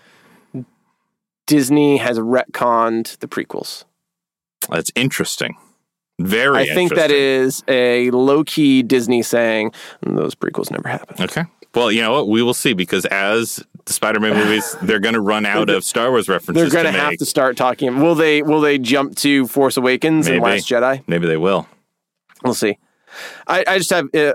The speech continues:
Speaker 1: I'm, I'm gonna ask this question and see what you think.
Speaker 2: Sure.
Speaker 1: Uh, is, is Sony trying to posit that this is the P S four Spider, Spider Universe?
Speaker 2: Um,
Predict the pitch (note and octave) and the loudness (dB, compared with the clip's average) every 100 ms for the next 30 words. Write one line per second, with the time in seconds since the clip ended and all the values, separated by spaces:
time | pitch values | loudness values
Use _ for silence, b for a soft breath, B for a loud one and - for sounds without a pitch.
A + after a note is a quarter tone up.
0 | - D3+ - E3+ F#3 D3+ C3+ A#2+ - G#2 | 0 -2 0 2 4 2 -2 -6 -4 -4
1 | - G2+ - A2 F2 G#2+ G2 - A2+ C#3 | -4 -6 -2 -2 -2 -2 -2 -2 0 2
2 | C3+ F#3 G3 F#3 F#3 E3 - - D#3+ D#3 | 2 2 4 4 2 0 -2 0 2 4
3 | D3+ - F3 E3+ E3 - D3+ C#3+ B2+ C3+ | 4 2 2 2 2 2 0 0 0 0
4 | C3+ C3+ C3 A2 C3+ B2+ A2+ B2 - A#2 | 2 2 2 0 0 0 0 -2 -2 -2
5 | A2 B2+ - A2+ - - A#2+ - A#2 A2 | 0 -2 -2 -6 -4 -2 -2 -2 -2 -2
6 | - A2 G2+ F2 - - - A2+ G2 C2+ | -2 -4 -4 -8 -12 -8 -4 -4 -4 -8
7 | - - - - _ _ _ _ _ _ | -10 -12 -12 -16 _ _ _ _ _ _
8 | - - _ - G#3+ A#3+ A#3+ A#3+ A#3 A3+ | -20 -20 _ -4 -2 -2 -2 -2 -2 -4